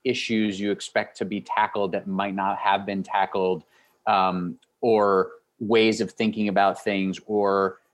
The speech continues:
uh, a relationship with the next mayor, who is very likely to be Eric Adams. And we have, you know, this sort of all male citywide, uh, elected leaders, most likely mayor, public advocate, comptroller.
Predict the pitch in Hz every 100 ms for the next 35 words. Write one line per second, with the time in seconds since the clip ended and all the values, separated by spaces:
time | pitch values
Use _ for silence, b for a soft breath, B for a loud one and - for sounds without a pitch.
0 | _ 101 95 95 95 85 - - - -
1 | - 120 110 104 110 107 117 104 107 110
2 | 101 104 101 - 104 104 104 101 98 107
3 | 101 101 98 107 98 95 101 98 98 107
4 | 98 101 98 95 - 101 98 95 95 101
5 | 95 101 92 - - 117 98 92 92 -
6 | 95 87 - 101 98 98 98 98 95 95
7 | - 110 101 98 98 98 98 92 92 -
8 | 101 101 95 92 98 98 - 101 90 87
9 | 104 104 95 98 92 95 92 - 101 98
10 | - 98 92 87 _ _ _ 101 98 95
11 | 92 110 95 92 95 92 - 92 95 87
12 | 101 95 95 92